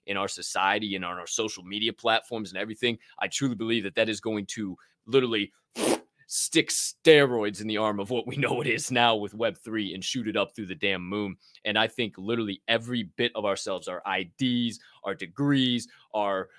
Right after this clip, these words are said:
our passports, our certifications, our life is going to be stored on the blockchain. Maybe not in the form that we know it as of now, but I promise you,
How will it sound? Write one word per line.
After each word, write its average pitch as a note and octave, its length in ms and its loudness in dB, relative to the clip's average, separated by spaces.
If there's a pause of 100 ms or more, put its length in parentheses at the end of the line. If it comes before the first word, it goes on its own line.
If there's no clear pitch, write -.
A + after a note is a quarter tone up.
(120)
our G2+ 320 2
passports, B2 880 2
our G2+ 320 0
certifications, B2 1120 -4
our A#2+ 160 2
life A#2 560 0
is G#2 140 -12
going G#2 220 -6
to G2+ 60 -6
be F#2 100 -8
stored G2+ 380 -4
on F#2 100 -4
the F2 80 -8
blockchain. F#2 640 -2
Maybe A#2 240 -4
not D#3+ 180 4
in E3 60 0
the C#3 80 -2
form D#3 260 2
that A2 140 -2
we B2+ 100 -4
know B2+ 260 0
it A#2 60 2
as G#2+ 220 -2
of E2+ 120 -12
now, G2 460 0 (300)
but F2+ 100 0
I E2 120 0
promise G#2+ 600 -2
you, E2+ 220 -12